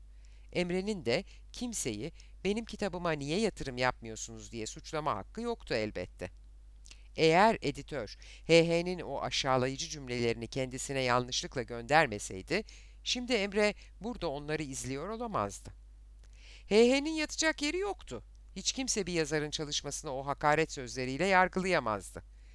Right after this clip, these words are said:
"Beğenmedim." der ve gerekçelerini sıralardı. H H ile Nejat'ın birbirlerine hasretle sarılmalarından iyi dost olduklarını anladı Emre.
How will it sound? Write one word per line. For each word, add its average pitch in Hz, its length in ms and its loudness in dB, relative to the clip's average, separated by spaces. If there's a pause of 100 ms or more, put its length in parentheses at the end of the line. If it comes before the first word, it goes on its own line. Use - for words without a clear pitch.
(200)
"Beğenmedim." 123 640 4
der 180 340 8 (240)
ve 214 60 2
gerekçelerini 143 720 2
sıralardı. 143 640 4 (960)
H 196 260 4
H 294 120 6
ile 214 180 4
Nejat'ın 156 500 -2
birbirlerine 151 540 2
hasretle 135 540 0
sarılmalarından 117 920 0
iyi 240 260 -6
dost 123 280 -6
olduklarını 113 560 -4
anladı 113 380 -2
Emre. 107 320 -4